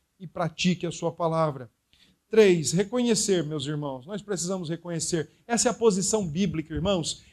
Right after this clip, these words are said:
Essa é a cosmovisão cristã. Nós precisamos reconhecer que, apesar de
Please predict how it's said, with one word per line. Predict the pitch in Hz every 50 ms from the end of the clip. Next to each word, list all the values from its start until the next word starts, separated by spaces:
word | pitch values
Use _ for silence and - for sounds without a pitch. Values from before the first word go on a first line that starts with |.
| _
Essa | - 220 233 226 220 - - 226 202
é | 196 202 214
a | 208 208
cosmovisão | - - 202 220 214 165 170 185 202 196 165 190 180 143 165 196 196
cristã. | 180 - - 180 - - - - 196 180 170 156 165 - _ _ _ _
Nós | 190 190 202 214 214 220 208 -
precisamos | - - 214 202 - 208 196 156 170 220 220 214 202 151
reconhecer | 185 202 202 202 214 214 208 180 - - 208 208 202 196
que, | - 208
apesar | 202 - - 208 196 160 190 214 214 208
de | 175 202